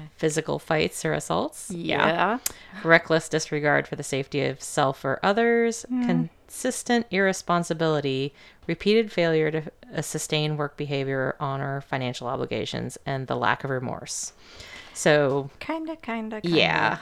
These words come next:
Speaker 1: I
Speaker 2: Yeah.
Speaker 1: see a lot of those. And I actually put it at the bottom. I say, "What do you all think?"
Speaker 2: <laughs>
Speaker 1: But anyhow, we'll get there. Um, and Doctor Kowalkowski diagnosed Kurt as just having paranoid personality disorder and antisocial personality disorder,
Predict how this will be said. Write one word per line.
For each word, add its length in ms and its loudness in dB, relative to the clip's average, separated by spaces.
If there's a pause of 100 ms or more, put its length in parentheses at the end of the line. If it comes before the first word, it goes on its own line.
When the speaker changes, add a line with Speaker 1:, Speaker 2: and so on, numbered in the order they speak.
(120)
Speaker 1:
I 100 4
Speaker 2:
Yeah. 160 2
Speaker 1:
see 80 6
a 80 8
lot 160 8
of 80 4
those. 300 0
And 100 2
I 80 8
actually 420 4 (200)
put 120 6
it 260 4
at 140 4
the 60 4
bottom. 300 8
I 120 6
say, 180 -2
"What 160 2
do 80 8
you 160 6
all 120 6
think?" 420 -6
Speaker 2:
<laughs> 100 -12
Speaker 1:
But 140 6
anyhow, 400 10 (100)
we'll 100 12
get 140 10
there. 200 6 (280)
Um, 280 12
and 220 6
Doctor 340 8
Kowalkowski 1200 4
diagnosed 500 4
Kurt 300 2
as 160 0
just 180 -4
having 300 0
paranoid 480 2
personality 680 6
disorder 680 0
and 280 -2
antisocial 760 -2
personality 600 -4
disorder, 560 -6